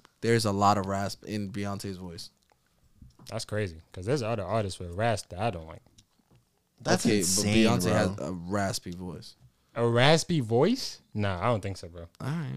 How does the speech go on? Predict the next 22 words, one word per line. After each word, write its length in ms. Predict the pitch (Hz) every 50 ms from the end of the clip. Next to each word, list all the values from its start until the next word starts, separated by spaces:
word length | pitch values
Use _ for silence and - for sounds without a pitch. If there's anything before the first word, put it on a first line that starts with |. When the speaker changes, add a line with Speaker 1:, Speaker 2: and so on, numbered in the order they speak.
| 131 - -
Speaker 2:
Maybe 240 | 117 151 175 190
a 80 | 185 185
little 220 | 190 196 190 185
rasp. 340 | 185 190 196 214 214 - - _ _ _ _ _ - - -
Speaker 3:
A 80 | 113 117
little 440 | 110 123 156 208 220 202 147 120 107
bit, 280 | 92 107 101 95 92 98
yeah. 140 | 123 139
Speaker 1:
And 100 | 131 107
she's 160 | 95 104 120 135
Speaker 3:
may- 80 | 131
Speaker 1:
a, 40 | 123
and 160 | - 135 135 -
she's 140 | - 135 123
a 40 | 110
belter. 520 | 104 120 120 123 113 - 107 98 95 - - _ _ _ _ _ _ _ _ _ _ _ _ _
Speaker 2:
Oh, 120 | - 120 113
that, 280 | 104 120 113 107 101 107 101
okay, 200 | - - 90 90 92
that, 220 | 101 98 95 - -
yeah, 120 | - 101 92
yeah, 220 | 85 85 85 85